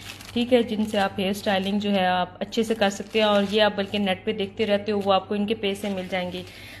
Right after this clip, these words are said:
अब ये जो Shandeh के packet भी साथ में बेचे हैं, अगर कोई try करना चाहिए। पेन को relief देने के लिए ये इनके पास cream भी है। ये जनाब necklace send किया है, कुछ पोनियाँ send की हैं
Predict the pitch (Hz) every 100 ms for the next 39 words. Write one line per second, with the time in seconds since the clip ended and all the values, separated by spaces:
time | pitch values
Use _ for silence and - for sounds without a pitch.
0 | - 185 190 196 190 196 202 180 185 202
1 | 226 208 196 - 220 214 226 208 190 202
2 | 190 180 - 196 190 190 180 185 190 190
3 | 185 180 180 190 185 _ - 185 185 196
4 | 185 196 202 _ _ - - - - -
5 | 214 202 196 196 214 208 202 190 190 185
6 | 190 185 185 185 185 180 185 180 - 208
7 | 220 226 226 214 196 196 190 190 190 196
8 | 196 185 180 180 185 185 226 220 214 202
9 | 208 190 190 208 - 196 196 208 220 226
10 | 208 208 196 202 196 190